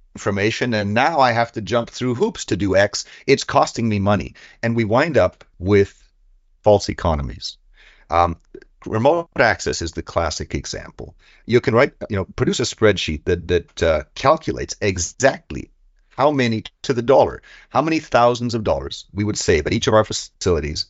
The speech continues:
every year if we, you know, enabled or continued our remote access program.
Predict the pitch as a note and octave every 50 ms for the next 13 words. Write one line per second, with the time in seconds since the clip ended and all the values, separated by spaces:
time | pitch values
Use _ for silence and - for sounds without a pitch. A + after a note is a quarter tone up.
0 | - - F#2 G#2 A2 B2+ C3+ C3+ B2+ - - F2+ D2+ C2+ - - - - - _
1 | _ _ _ _ _ _ G#2 B2+ C3+ - - A2+ A2+ G2+ E2 - _ _ - G2+
2 | F#2+ F2+ F2+ - _ _ _ - G2+ G2 A2 B2 C#3 B2+ B2 C3 C3 - F2 F#2+
3 | - - G#2 F#2+ - - C#3 C#3 A#2+ G2+ F2+ F#2 - - _ - F#2+ G2+ G2+ G2+
4 | G2+ G#2 G#2+ F#2+ F#2 F#2 - - - - - - - C#2 C2 D2+ - - -